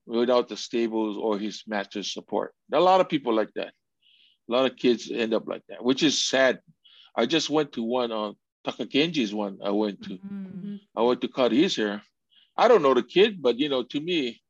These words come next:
Speaker 1: anybody that's been doing sumo and, you know, had an opportunity to be great, and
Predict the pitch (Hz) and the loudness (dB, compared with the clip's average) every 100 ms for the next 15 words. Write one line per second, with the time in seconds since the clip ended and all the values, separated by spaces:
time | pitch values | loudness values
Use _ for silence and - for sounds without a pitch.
0 | _ _ _ - 135 156 147 156 156 139 | _ _ _ -10 -4 -4 0 0 0 -2
1 | 113 120 131 117 131 131 110 143 143 135 | -4 -8 -10 -6 -4 -4 -4 -6 -4 -2
2 | 120 117 113 107 127 113 135 139 117 - | -2 -2 -2 -2 0 0 0 -2 -4 -8
3 | 135 131 113 104 110 107 113 131 131 110 | -8 -6 -6 -6 -8 -6 0 0 0 -2
4 | 101 | -6